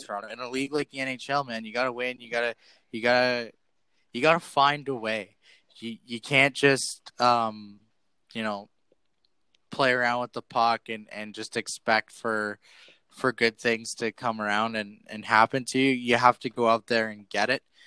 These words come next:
Speaker 2: And I, I think that Ottawa is one of those teams that wanna go out there and get it. They're playing with a chip on their shoulder. They're, th-, that's, that's the way I look at
Speaker 1: Yeah.
Speaker 2: it. They're playing with a chip on their shoulder. They went and saw that everyone predicted them to be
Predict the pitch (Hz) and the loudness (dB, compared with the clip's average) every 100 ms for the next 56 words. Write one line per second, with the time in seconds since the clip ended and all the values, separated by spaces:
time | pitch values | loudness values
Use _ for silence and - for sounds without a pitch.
0 | - _ _ 117 113 110 110 110 107 _ | -20 _ _ -2 0 0 -4 -6 -12 _
1 | _ _ _ _ _ _ _ _ _ 104 | _ _ _ _ _ _ _ _ _ -6
2 | 117 - 117 123 120 113 - 113 110 _ | -6 -8 -8 -8 -8 -8 0 2 0 _
3 | - 113 123 120 113 120 117 113 110 - | 0 2 2 -4 -6 -6 -6 -6 -8 -10
4 | 113 113 120 120 113 117 110 117 117 117 | -8 -8 -2 -2 -2 -4 0 2 2 0
5 | 120 117 117 120 127 135 175 - 220 214 | -2 -2 0 0 2 2 2 4 4 4
6 | 185 - 156 - 120 113 104 123 95 98 | 0 -2 -4 -2 -4 -6 -12 -10 -10 -14
7 | _ _ _ _ _ - 160 156 - 120 | _ _ _ _ _ 4 4 4 -2 -20
8 | 135 143 - 151 165 - - 165 - 185 | -10 -8 2 6 6 4 4 4 4 0
9 | 175 147 135 127 127 120 113 113 135 151 | 2 4 2 -2 -6 -4 -6 -4 -4 0
10 | 160 170 165 - 147 143 131 127 - 127 | 0 -2 -4 -4 -4 -2 -4 -6 -6 -6
11 | 120 120 123 143 160 151 _ _ _ - | -6 -6 -6 -2 -2 -2 _ _ _ -8
12 | 135 123 - 127 127 127 110 123 135 147 | -8 -4 2 4 4 2 0 0 0 -2
13 | 147 151 151 151 143 _ _ - 160 147 | -2 -4 -6 -12 -18 _ _ -4 -2 -2
14 | - 135 131 127 127 117 110 | -4 -6 -4 -4 -6 -10 -10